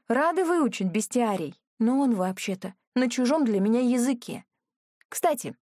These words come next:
я догнала мужчину и пристроилась рядом. Навстречу выскочил весёлый Аки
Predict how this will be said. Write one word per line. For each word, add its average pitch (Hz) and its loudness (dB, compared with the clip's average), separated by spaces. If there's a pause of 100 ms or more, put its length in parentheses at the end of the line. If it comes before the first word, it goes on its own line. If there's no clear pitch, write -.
(240)
я 180 2
догнала 180 0
мужчину 180 0
и 156 -4
пристроилась 165 -2
рядом. 156 -2 (460)
Навстречу 233 0
выскочил 226 -2
весёлый 196 0
Аки 247 0